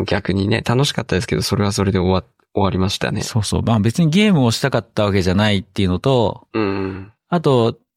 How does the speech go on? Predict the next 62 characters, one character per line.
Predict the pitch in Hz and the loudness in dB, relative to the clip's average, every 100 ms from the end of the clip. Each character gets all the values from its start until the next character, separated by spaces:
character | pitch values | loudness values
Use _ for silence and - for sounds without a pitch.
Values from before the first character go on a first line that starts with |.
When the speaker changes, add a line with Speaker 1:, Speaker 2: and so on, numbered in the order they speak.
| _ - | _ -2
Speaker 2:
多 | 226 | 0
分 | 190 151 123 110 | 2 4 2 2
そ | 135 | 2
の | 123 123 | 2 2
二 | 143 | 2
千 | 226 202 151 | 2 2 2
八 | 135 147 | 0 0
年 | 160 170 165 | 0 2 2
ぐ | |
ら | 151 | 2
い | 107 | 4
に | 107 107 98 90 127 | 2 2 0 -2 -8
ス | - 160 | -4 0
マ | 170 | 2
ホ | 180 | 0
シ | - 180 | 0 -2
フ | - | 0
ト | 127 110 101 95 | 2 2 2 2
で | 101 | 0
き | - | 0
な | 120 98 | 0 0
く | - | 0
て、 | 104 101 90 85 120 - | 0 2 2 -2 -6 -6
Twitter | 139 131 _ - 135 | -4 -4 _ 0 2
流 | 131 131 | 2 2
行 | |
っ | 131 - _ - | 0 -4 _ -6
て | 95 | -2
て | 101 101 95 92 80 | 0 2 2 0 -2
っ | - _ _ | -6 _ _
て | - | -2
い | 143 | 0
う | 139 | 0
と | |
こ | 147 | 0
ろ | 151 120 | 2 4
で、 | 127 117 78 - _ _ _ _ _ - - - | 4 2 0 -4 _ _ _ _ _ -20 -20 -6
そ | 123 | 0
の | 107 | 0
Twitter | 101 143 131 147 | 0 -2 0 2
み | 139 | 2
た | 131 98 | 2 2
い | |
に | 92 90 120 - | 2 0 -4 -6
つ | - | 0
ぶ | 110 | 2
や | 113 110 | 2 2
け | 110 | 0
る | |
機 | 98 110 | 2 2
能 | 92 80 | 2 2
み | 80 | 0
た | 82 | 0
い | 80 | 0
な、 | 78 - _ _ _ _ _ _ _ _ _ _ _ _ | -2 -6 _ _ _ _ _ _ _ _ _ _ _ _
入 | 120 120 | 0 2
れ | |
た | 117 113 | 2 2
ん | |
だ | 92 | 2
け | 85 | 0
ど、 | 85 98 87 | 0 2 0